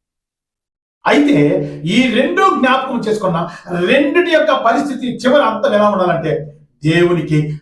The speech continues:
కృతజ్ఞతాస్తుతులు చెల్లించే విధ హృదయం కలిగి ఉండాలి. బాధ కలిగినప్పుడు దేవునిని విడిచిపెట్టడం, మరి సంతోషం కలిగినప్పుడు దేవునిని హత్తుకోవడం కాదు.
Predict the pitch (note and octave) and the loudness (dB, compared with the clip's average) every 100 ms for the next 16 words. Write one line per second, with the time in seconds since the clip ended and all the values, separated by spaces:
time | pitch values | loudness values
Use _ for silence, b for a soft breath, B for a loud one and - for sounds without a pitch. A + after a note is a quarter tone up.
0 | - E3+ - D3+ F3 F3+ F3+ F3 F3 F3 | -10 -8 -4 -6 -4 -6 -2 0 0 -2
1 | D3 F3 E3+ D#3+ - G#3 B3 A3 G#3+ F3+ | -6 -6 -6 -10 -6 -4 -4 -4 -2 -2
2 | F3 C#3+ D#3 F3 D#3 D3+ D3 C#3+ C#3 - | -2 -6 -4 -2 -2 -4 -6 -6 -8 -10
3 | A#2+ - _ _ _ _ _ _ _ _ | -14 -20 _ _ _ _ _ _ _ _
4 | b D#3+ D#3+ C4 B3 A3+ A3+ A3 G#3+ - | b -2 2 2 2 2 0 2 2 0
5 | D3+ D3 A#3 A#3+ A#3 A3 - - G3 D3+ | -4 0 2 2 0 -2 -4 0 0 0
6 | D3 - - B B G3 A3 A#3+ C4+ C4 | 0 0 -4 B B 0 2 2 2 2
7 | A#3+ A3+ A3 A3 G#3+ B - D3+ B3+ C4 | 0 0 0 2 0 B -8 0 2 2
8 | B3 - - C4+ C#4 B3+ - G3 G#3 F3 | 0 -2 -2 2 2 2 -2 -2 -2 -4
9 | C#3+ - | -6 -12